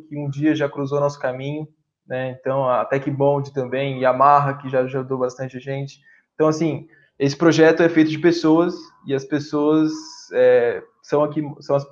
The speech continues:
são as pessoas que movem o mundo, né? Então, se vocês também se sentirem, é, curiosos ou, ou com alguma dúvida, pode perguntar pra, pra, pra gente,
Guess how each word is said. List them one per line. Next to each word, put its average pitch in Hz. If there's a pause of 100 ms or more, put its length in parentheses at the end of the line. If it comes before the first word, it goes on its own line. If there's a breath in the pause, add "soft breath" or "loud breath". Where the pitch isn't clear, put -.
são 151
as 156
pessoas 165
que -
movem 156
o 156
mundo, 135 (540)
né? 135
Então, 139
se 156
vocês 160
também 156
se 156
sentirem, 143
é, - (460)
curiosos 135
ou, 123
ou 120
com 131
alguma 131
dúvida, 165 (260 loud breath)
pode 147
perguntar 139
pra, 120
pra, -
pra 120
gente, 156